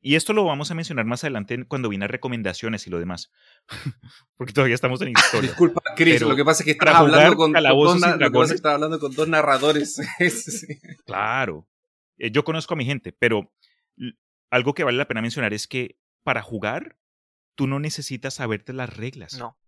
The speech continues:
Speaker 1: Para jugar Calabozos y Dragones y pasar un buen tiempo con gente que esté interesados, tú no
Speaker 2: No,
Speaker 1: necesitas
Speaker 2: nada.
Speaker 1: ni el libro,
Speaker 2: Nada.
Speaker 1: ni las reglas. Lo único que necesitas, en mi opinión, es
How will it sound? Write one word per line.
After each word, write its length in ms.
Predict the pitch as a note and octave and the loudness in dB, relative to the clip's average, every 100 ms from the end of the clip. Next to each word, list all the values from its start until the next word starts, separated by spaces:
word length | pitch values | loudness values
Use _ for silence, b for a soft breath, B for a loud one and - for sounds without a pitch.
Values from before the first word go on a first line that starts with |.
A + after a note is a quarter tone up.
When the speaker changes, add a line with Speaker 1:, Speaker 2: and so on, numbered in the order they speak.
| _ _ | _ _
Speaker 1:
Para 160 | C#3 | -2
jugar 320 | C3+ C#3 E3 G3+ | 0 2 0 0
Calabozos 480 | G#3+ D#3+ D3+ D#3 | -2 0 -2 -4
y 60 | E3 | -6
Dragones 520 | D3 G#2+ E2 D2 - _ _ | -6 -6 -8 -12 -20 _ _
y 120 | - D#3+ | -16 -10
pasar 320 | C3+ E3 D3+ | -8 -4 -6
un 120 | E3 | -6
buen 220 | D3+ E3+ | -8 -8
tiempo 340 | - C#3+ A2+ - | -8 -8 -8 -12
con 140 | G#2+ | -8
gente 240 | A#2 A2 A2+ | -8 -8 -12
que 60 | |
esté 140 | G#2 G#2 | -10 -10
interesados, 680 | G2+ B2+ B2 F2+ C2+ - _ _ _ _ | -8 -8 -8 -10 -14 -18 _ _ _ _
tú 120 | D#3 | -4
no 100 | D#3+ | -2
Speaker 2:
No, 40 | |
Speaker 1:
necesitas 360 | F3 B2+ C3+ D3 A#2 B2+ | 0 0 0 0 -2 -2
Speaker 2:
nada. 180 | B2+ G#2 | -4 -10
Speaker 1:
ni 220 | A2 A2 | -8 -6
el 180 | F2+ E2 | -4 -6
libro, 460 | G#2+ G3+ G#3+ A#3+ A#3+ _ | -6 -6 -4 -6 -8 _
Speaker 2:
Nada. 300 | - A#2+ B2 G#2+ | -10 -4 -4 -4
Speaker 1:
ni 380 | A2 A2 G2+ | -4 -4 -6
las 240 | F2 F2 E2 | -6 -8 -8
reglas. 680 | - A#2 G3 G#3 A3+ A#3+ - _ | -10 -8 -6 -6 -8 -10 -14 _
Lo 140 | C3 | 0
único 180 | C#3+ D#3 | 0 0
que 100 | G3 | -6
necesitas, 440 | F3+ D#3+ C3 C#3+ D#3+ | -8 -8 -8 -8 -6
en 80 | |
mi 40 | D3+ | -6
opinión, 280 | C#3+ A2 G#2 | -6 -6 -6
es 180 | A2 | -8